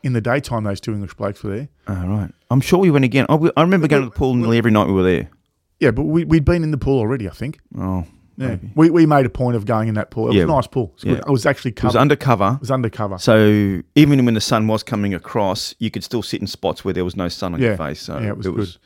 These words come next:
Speaker 2: it was good.
Speaker 1: Yeah.
Speaker 2: Um, and then, um,
Speaker 1: So that was a, that was a day,
Speaker 2: Adrian
Speaker 1: that was our
Speaker 2: f-,
Speaker 1: day
Speaker 2: Ad-
Speaker 1: of arrival, wasn't it?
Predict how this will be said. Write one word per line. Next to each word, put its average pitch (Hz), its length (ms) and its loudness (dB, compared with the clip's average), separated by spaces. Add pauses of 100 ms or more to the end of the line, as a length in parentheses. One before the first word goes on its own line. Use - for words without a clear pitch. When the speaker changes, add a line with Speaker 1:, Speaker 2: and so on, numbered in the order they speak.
(360)
Speaker 2:
it 90 60 -4
was 85 120 -2
good. 85 260 -4
Speaker 1:
Yeah. 113 180 -4 (760)
Speaker 2:
Um, 110 340 4
and 123 140 4
then, 143 240 4
um, 127 400 2
Speaker 1:
So 143 120 -2
that 185 100 0
was 123 100 -4
a, 127 120 -8
that 170 120 -2
was 131 120 -4
a 131 40 2
day, 127 120 4
Speaker 2:
Adrian 127 140 0
Speaker 1:
that 127 100 -2
was 160 120 -2
our 160 140 6
Speaker 2:
f-, - 40 2
Speaker 1:
day 143 120 4
Speaker 2:
Ad- 135 60 2
Speaker 1:
of 113 100 -8
arrival, 117 380 -2
wasn't 107 220 -2
it? - 60 -14